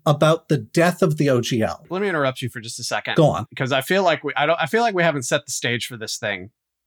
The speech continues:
Speaker 2: really, really well, other than just to start going through it line by line. But, you know, it's, you could use a lot of words to describe this. Some people might call it a, an essay. Some might call it a, a screed. Some might call it a rant.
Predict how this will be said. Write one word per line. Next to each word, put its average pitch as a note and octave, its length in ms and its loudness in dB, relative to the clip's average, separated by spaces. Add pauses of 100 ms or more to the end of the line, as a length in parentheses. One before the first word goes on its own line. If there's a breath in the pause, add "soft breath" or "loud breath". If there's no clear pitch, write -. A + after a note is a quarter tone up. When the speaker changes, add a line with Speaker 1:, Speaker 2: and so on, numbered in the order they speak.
Speaker 2:
really, A2+ 360 -2 (160)
really A#2 260 -2
well, G2+ 360 -6
other A#2+ 200 -2
than A#2 160 -4
just A#2 200 -2
to - 60 -6
start - 240 0
going G#2 180 -2
through G#2 160 -6
it - 80 -10
line G2+ 200 -4
by G2 140 -2
line. F#2 340 -6 (100)
But, A#2 200 2 (600 loud breath)
you E3+ 120 6
know, C3 200 6
it's, - 340 0 (240)
you E3+ 120 0
could - 120 -2
use A#3 140 4
a F#3+ 60 -2
lot F3+ 160 6
of D#3+ 60 6
words D3 300 4
to D3+ 80 2
describe D3+ 440 4
this. F#3 440 0
Some D#3+ 320 2
people D#3 320 4
might C#3 260 4
call C3+ 300 2
it - 280 -2 (120)
a, A2+ 200 2 (100)
an A2+ 180 0
essay. G3 580 2 (180)
Some C3+ 360 2
might C3 220 2
call B2+ 300 2
it G#2+ 160 -6 (100)
a, G#2 220 -2
a A2 100 -4
screed. F#3 760 2 (160)
Some C#3 320 2
might A#2+ 220 2
call A#2 260 2
it G#2+ 120 -4
a G#2+ 100 -6
rant. C#3 600 0